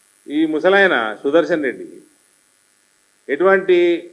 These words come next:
స్థూలకుట్ల రాజకీయాలు చేస్తారో చెప్తుంది. నేను ఈ రెండు ప్రపోజల్ జగిత్యాలకి సంబంధించి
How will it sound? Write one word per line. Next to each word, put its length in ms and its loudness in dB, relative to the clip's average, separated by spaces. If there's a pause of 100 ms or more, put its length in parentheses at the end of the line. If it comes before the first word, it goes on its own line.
(340)
స్థూలకుట్ల 440 2
రాజకీయాలు 500 -2
చేస్తారో 240 -2 (100)
చెప్తుంది. 300 -10 (1600)
నేను 320 2 (840)
ఈ 100 -4 (120)
రెండు 240 4
ప్రపోజల్ 540 4 (140)
జగిత్యాలకి 1700 0 (100)
సంబంధించి 640 -2